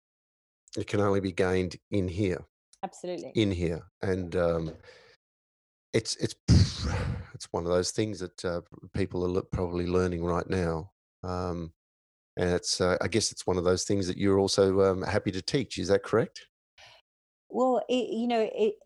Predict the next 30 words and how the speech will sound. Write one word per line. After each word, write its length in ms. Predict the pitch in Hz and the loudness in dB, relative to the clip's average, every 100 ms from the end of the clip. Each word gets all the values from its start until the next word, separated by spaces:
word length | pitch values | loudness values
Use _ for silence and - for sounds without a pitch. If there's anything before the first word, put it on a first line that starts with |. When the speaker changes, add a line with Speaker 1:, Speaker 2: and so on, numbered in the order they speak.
| _ | _
Speaker 2:
it, 160 | 440 - | -4 -4
yes, 380 | 180 240 226 - - | -2 0 -2 -6 -10
absolutely, 960 | 202 - - 185 196 208 220 185 160 160 | -12 -10 -6 -2 0 0 0 -4 -4 -4
because 340 | 165 185 165 - - - - | -4 -6 -6 -10 -16 -14 -6
I 140 | 180 | -6
think 300 | 185 214 196 | -4 -4 -2
it's, 220 | 202 - | -4 -4
uh, 300 | 170 165 165 | -2 0 0
something 400 | 139 196 175 180 | -2 -6 -4 -4
that 160 | 175 - | -4 -4
should 140 | - | -4
be 100 | 175 | -4
taught 320 | 175 185 175 - | -2 -2 -2 -2
on 140 | 165 | -4
the 180 | 170 160 _ - | -4 -6 _ -10
curriculum 600 | 185 180 - 185 175 175 | -6 -6 -2 -2 -2 -4
in 200 | 165 175 | -6 -6
schools. 720 | - 247 277 165 151 151 - - | -2 0 2 0 -2 -6 -10 -6
You 120 | 190 | -4
know, 180 | 180 185 | -2 0
we, 140 | 190 190 | -2 -2
if 80 | 190 | -4
we 140 | 220 | -4
taught 400 | 214 - 220 175 | -4 0 2 2
the 100 | 180 | -2
Speaker 1:
Agree. 220 | 175 196 196 | 0 4 4
Speaker 2:
adults 240 | - - | 2 -4
that 140 | 170 - | -14 -10
come 200 | 185 170 | -10 -8
and 260 | 170 170 | -10 -12